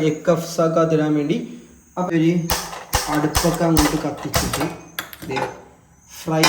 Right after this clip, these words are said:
പാൻ നേരെ എടുത്ത് അടുപ്പത്തോട്ട് വെച്ചു. ഇതിൻ്റെ ഈ വെള്ളം ഒന്ന് വറ്റട്ടെ. അപ്പൊ ദേ നമുക്ക് കുറച്ച് വെളിച്ചെണ്ണ ഒഴിച്ച് കൊടുക്കാം നമ്മുടെ പാനിനകത്തോട്ട്. കുറച്ച് മതി, just ഒന്ന് മുട്ട ഒന്ന് ഇതാക്കി എടുക്കാൻ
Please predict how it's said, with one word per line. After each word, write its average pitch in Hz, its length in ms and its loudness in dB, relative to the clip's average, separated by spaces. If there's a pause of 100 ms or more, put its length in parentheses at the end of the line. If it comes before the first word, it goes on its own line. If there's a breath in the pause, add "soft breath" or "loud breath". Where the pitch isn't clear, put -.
(120)
പാൻ 175 260 0
നേരെ 156 220 4
എടുത്ത് 139 180 -2
അടുപ്പത്തോട്ട് 127 480 -6
വെച്ചു. 123 220 -4
ഇതിൻ്റെ 139 260 0 (140)
ഈ - 100 4
വെള്ളം 147 460 0
ഒന്ന് 147 120 2 (460)
വറ്റട്ടെ. 123 340 -12 (1600 soft breath)
അപ്പൊ 185 160 -4
ദേ 214 60 8 (100)
നമുക്ക് 196 300 0
കുറച്ച് 185 340 2
വെളിച്ചെണ്ണ 175 600 2
ഒഴിച്ച് 151 200 0
കൊടുക്കാം 143 300 -4 (220)
നമ്മുടെ 143 220 -6 (360)
പാനിനകത്തോട്ട്. 139 560 -4
കുറച്ച് 185 440 -2
മതി, 185 240 2
just - 260 -4 (100)
ഒന്ന് 185 180 2 (540)
മുട്ട 151 160 -6 (100)
ഒന്ന് 165 160 4
ഇതാക്കി 151 300 0
എടുക്കാൻ 151 200 2